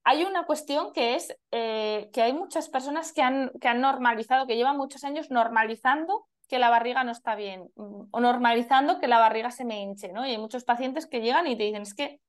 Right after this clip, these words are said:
yo toda la vida he tenido la barriga hinchada". Y ahora, quizás por el trabajo de las redes sociales, de,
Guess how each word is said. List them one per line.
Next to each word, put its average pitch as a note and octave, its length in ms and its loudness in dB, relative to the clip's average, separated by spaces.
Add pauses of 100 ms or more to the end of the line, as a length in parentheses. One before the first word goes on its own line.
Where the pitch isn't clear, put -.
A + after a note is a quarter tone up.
(340)
yo A#3+ 200 -2
toda C#4+ 280 8
la C4+ 120 10
vida C4+ 200 4
he D#4+ 40 2
tenido A#3+ 300 2
la A#3 100 8
barriga G#3+ 340 4
hinchada". G3+ 520 -4 (540)
Y B3+ 140 0
ahora, C#4 560 6
quizás C#4+ 520 -2
por A#3 180 -8
el A3 100 -8
trabajo A3+ 420 0
de A3+ 140 -8
las A3 180 -4
redes G#3 200 -12
sociales, A3+ 640 0
de, G3+ 380 -6